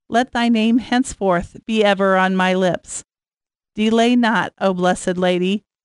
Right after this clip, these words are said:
to help me whenever I call on thee, for in all my needs, in all my temptations, I shall never cease to call on thee, ever repeating thy sacred name, Mary, Mary.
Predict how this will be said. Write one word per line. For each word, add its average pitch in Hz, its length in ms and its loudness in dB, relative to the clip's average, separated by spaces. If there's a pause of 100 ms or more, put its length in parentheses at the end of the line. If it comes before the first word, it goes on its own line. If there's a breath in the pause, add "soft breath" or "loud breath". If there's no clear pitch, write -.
(140)
to 220 100 -4
help 247 300 -2
me 190 200 0
whenever 196 520 0
I 214 140 2
call 208 340 0
on 185 200 2
thee, 165 340 -4 (460)
for 202 160 0
in 196 100 0
all 202 240 2
my 247 200 2
needs, 190 600 -2 (260)
in 196 140 -6
all 190 180 0
my 214 180 2
temptations, 214 960 -2 (460)
I 196 80 -2
shall 196 260 0
never 208 360 0
cease 226 380 -2
to 247 120 -4
call 226 340 0
on 185 200 0
thee, 180 320 -2 (440)
ever 202 240 0
repeating 220 800 0 (100)
thy 196 140 -2
sacred 214 560 -4
name, 190 400 -2 (580)
Mary, 202 680 0 (340)
Mary. 165 540 -2